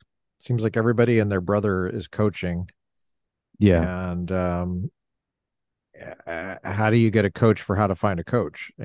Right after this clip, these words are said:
Speaker 1: know, it's like, where do you start, you know?
Speaker 2: Mm-hmm.
Speaker 1: Um,
Speaker 2: Well, for me, it was easy. I think it was easy anyway, 'cause, uh, I was getting into property management.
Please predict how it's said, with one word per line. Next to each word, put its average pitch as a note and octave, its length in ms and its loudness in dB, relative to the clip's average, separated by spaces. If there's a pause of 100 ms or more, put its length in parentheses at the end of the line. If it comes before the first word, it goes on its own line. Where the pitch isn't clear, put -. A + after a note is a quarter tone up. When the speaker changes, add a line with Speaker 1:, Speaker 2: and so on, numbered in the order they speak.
Speaker 1:
know, G2 140 -4
it's G2 120 -4
like, A#2 280 0
where A#2+ 260 2
do B2 80 -2
you G2+ 100 0
start, G2 480 -4
you G2+ 120 -14
know? F2 280 -10
Speaker 2:
Mm-hmm. G#2+ 360 -4 (840)
Speaker 1:
Um, G2 260 0
Speaker 2:
Well, A#2+ 280 6 (100)
for - 160 2
me, C#3 260 6
it - 20 10
was A2 180 6
easy. G2 380 0 (140)
I G#2+ 80 4
think - 220 -8
it F#2 40 -4
was F2 160 -6
easy F2 200 -8
anyway, F#2 220 -4
'cause, - 360 -2 (120)
uh, G#2 300 0
I G2+ 60 -2
was G#2 120 -2
getting A#2+ 200 4
into A2+ 120 4
property A2 360 2
management. F2+ 500 0